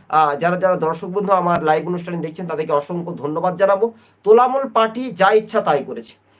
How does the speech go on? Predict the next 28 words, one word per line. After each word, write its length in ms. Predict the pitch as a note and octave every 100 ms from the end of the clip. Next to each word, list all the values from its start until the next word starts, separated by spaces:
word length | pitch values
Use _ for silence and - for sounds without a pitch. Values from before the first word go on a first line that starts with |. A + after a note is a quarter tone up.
| _
এমনকি 380 | G3+ A#3+ C4+ C#4
আমাদেরও 400 | C4 C4+ C4+ C#4
কাছে 280 | A#3 G#3+ E3
খবর 380 | - G3 A3 A3+
এসেছে, 580 | A3 A3+ A3 A3+ C4 - _ _
তোলামূল 400 | F#3 A3+ A3+ A#3+
পার্টি 520 | E3+ G#3+ G#3+ B3 B3+ - _ _
কেন্দ্রীয় 400 | G3 A3 B3 C4+
বাহিনী 420 | A#3 A#3+ A3 A#3 G#3+
জওয়ানদের, 680 | G3 G3+ G#3+ A3+ A#3 A#3 - _ -
আহ, 120 | E3+
ড্রেস 480 | - A#3 D4 C#4+ -
কিনে, 340 | B3 G#3+ D#3+ - _ _ _ _ _
পুলিশ 320 | A#3+ C#4 - -
প্রশাসনে 520 | A#3+ C4 B3 B3 A#3
যে 120 | A3+
ড্রেসটা 580 | F3+ A3 A#3 - G#3 E3+
বাজার 400 | C3+ F3+ A3+ A3
দরে 200 | A3+ G#3+
বিক্রি 340 | G#3 - G3+
হয় 180 | A3 G3
এবং 240 | F#3 F#3+ F3+
তারা 140 | F#3+
রেডি 240 | D#3 D#3+ D3
করে 220 | G#3+ A#3
রেখেছে, 460 | A#3 A3 - C#3+ - _ _ _ -
কোন 160 | G#3+
হোটেলে 580 | F3 E3 G3+ A3+ A#3+